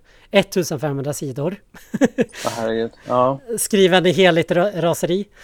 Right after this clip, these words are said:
Speaker 1: <laughs> Hon ska också ha haft tillgång till ett astralt public library.
Speaker 2: <laughs>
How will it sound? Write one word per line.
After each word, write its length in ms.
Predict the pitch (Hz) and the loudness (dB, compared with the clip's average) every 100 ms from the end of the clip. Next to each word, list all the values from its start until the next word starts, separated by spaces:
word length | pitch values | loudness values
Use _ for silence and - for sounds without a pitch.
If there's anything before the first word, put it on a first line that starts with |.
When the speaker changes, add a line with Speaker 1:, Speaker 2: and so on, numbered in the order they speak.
| - - - - | -14 -10 -10 -2
Speaker 1:
<laughs> 200 | 156 247 160 226 - 427 - - - - _ - _ 330 - 151 - - 294 269 - | 2 4 2 -2 0 0 0 -6 -8 -10 _ -20 _ -12 2 4 4 4 -4 -4 0
Hon 140 | 202 | 0
ska 160 | - 220 | 4 4
också 180 | 220 226 | 6 4
ha 60 | |
haft 160 | 208 - | 4 4
tillgång 380 | 226 185 180 170 | 2 2 0 2
till 160 | 175 | 2
ett 140 | 175 208 | 2 0
astralt 840 | 190 - - 226 226 214 - - | -4 -4 4 6 6 4 -6 -2
public 420 | 185 156 180 - | 0 0 -2 0
library. 640 | 208 254 262 220 160 139 - - - _ | 2 4 2 0 -2 -4 -10 -20 -20 _
Speaker 2:
<laughs> 100 | 123 | -10